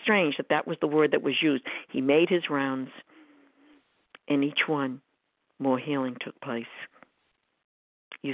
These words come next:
see, that is it. And making the rounds and healing the hurts that we've done, the healing comes back on us. Thank you for allowing me to share. And with that, I do pass.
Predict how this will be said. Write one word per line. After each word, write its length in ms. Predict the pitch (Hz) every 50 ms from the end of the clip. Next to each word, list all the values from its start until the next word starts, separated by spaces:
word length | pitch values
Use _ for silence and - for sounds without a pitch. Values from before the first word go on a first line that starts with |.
| - -
see, 120 | - 135 -
that 200 | - 120 117 -
is 100 | 117 113 -
it. 220 | 123 120 127 - _ _ _ _ _ _ _ _ _ _ _ _ _ -
And 160 | 135 135 131
making 320 | 135 135 139 - 156 151 143
the 60 | 139
rounds 460 | 151 143 135 131 131 131 131 - - - - - _ _ _ _ _ _ _ _ _ _ _ _ _ _ _ _ _ _ _ _ _ _ _ _ _ - - _ _ -
and 160 | 151 139 139 139 -
healing 360 | - 170 160 156 156 147 143 139
the 80 | 143 139
hurts 260 | - 151 139 131 _ -
that 100 | - -
we've 220 | - 139 131 135 -
done, 340 | - 131 135 131 131 139 143 _ _ _ - _ - - _ _ _ -
the 60 | 139
healing 360 | 135 - 151 135 131 131 123 123
comes 220 | - 131 127 117 - -
back 180 | 127 123 127 - -
on 160 | 127 123 123
us. 140 | 123 127 131 - _ _ - _ _ _ _ - - - - _ _ _ -
Thank 200 | 170 165 151 -
you 80 | 143 - -
for 80 | - 131
allowing 280 | 131 131 131 131 131
me 80 | 127 131
to 100 | 131 131 - - -
share. 220 | 131 127 123 139 _ _ - - - - - -
And 60 | -
with 100 | 135 -
that, 180 | - 139 135 131
I 100 | 120 123 -
do 100 | 139 131
pass. 300 | - - 127 127 135